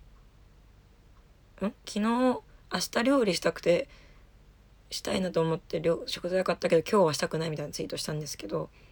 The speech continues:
その時ね、結局ね、ホッケ、なんかね、何買ったんだっけな。ホッケとね、えっと、大根と、あの、ちっこいやつ。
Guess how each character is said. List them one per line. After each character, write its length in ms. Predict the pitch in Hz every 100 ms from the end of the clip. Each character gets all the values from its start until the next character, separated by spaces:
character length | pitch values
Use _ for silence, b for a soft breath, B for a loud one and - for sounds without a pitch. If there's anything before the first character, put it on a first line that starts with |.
| b -
そ 100 | 233
の 60 |
時 240 | 269 311 180
ね、 80 | 170
結 180 | 165 -
局 240 | 214 240
ね、 40 |
ホ 160 | 214 190
ッ 40 | -
ケ、 380 | 240 254 262 453 B B B -
な 60 |
ん 40 | 196
か 60 |
ね、 80 | 160
何 180 | 160 277
買 120 | -
っ 20 |
た 80 | 165
ん 40 |
だ 60 | -
っ 40 |
け 100 | -
な。 60 | -
ホ 120 | - -
ッ 20 |
ケ 120 | -
と 120 | 233 240
ね、 240 | 233 - - - - - - - - - - -
え 60 | -
っ 20 |
と、 100 | 143
大 200 | 170 196 -
根 220 | 208 214
と、 380 | - 196 165 - - - - - - - - - - - - - -
あ 120 | 277
の、 160 | 151 143
ち 100 | -
っ 40 | -
こ 80 | 160
い 40 |
や 80 | -
つ。 240 | - -